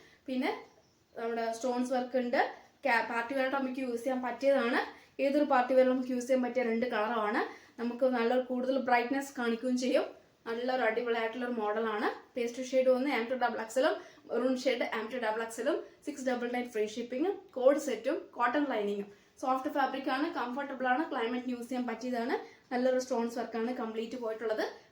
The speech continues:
പേ-, ഒന്ന് പേസ്റ്റൽ ഷെയ്ഡും ഒന്ന് ഡാർക്ക് ഷെയ്ഡും, രണ്ടും ഒന്നിനോടൊന്ന് മെച്ചമാണ്. ചിലപ്പം പറ്റിയെന്ന് വരില്ല,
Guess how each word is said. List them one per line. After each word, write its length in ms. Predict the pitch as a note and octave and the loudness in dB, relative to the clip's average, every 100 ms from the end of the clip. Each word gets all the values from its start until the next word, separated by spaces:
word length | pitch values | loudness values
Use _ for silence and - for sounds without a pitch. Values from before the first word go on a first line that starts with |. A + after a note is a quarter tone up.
| _ | _
പേ-, 160 | B3+ B3 | -2 0
ഒന്ന് 200 | C4+ F4+ | 2 4
പേസ്റ്റൽ 360 | - C4+ B3+ | 2 -2 -6
ഷെയ്ഡും 360 | B3 A#3+ A#3+ F#4+ - | -6 -6 -4 -6 -8
ഒന്ന് 160 | A#3 | -8
ഡാർക്ക് 360 | A#3 A3 G#3+ A#3 | -2 0 0 -4
ഷെയ്ഡും, 600 | - G3 - - - - | -8 -10 -10 -18 -20 -10
രണ്ടും 300 | C4+ C#4+ F#4 | 4 6 8
ഒന്നിനോടൊന്ന് 420 | D#4+ D4 C#4+ C4+ B3+ | 8 8 8 4 2
മെച്ചമാണ്. 720 | A3+ B3 A3+ A3 E4+ - - | 0 0 0 0 -4 -10 -10
ചിലപ്പം 360 | B3 A#3+ D4 - | -8 -4 -4 -4
പറ്റിയെന്ന് 400 | B3+ D4 D4 C4 | -4 0 0 2
വരില്ല, 180 | A#3 | 2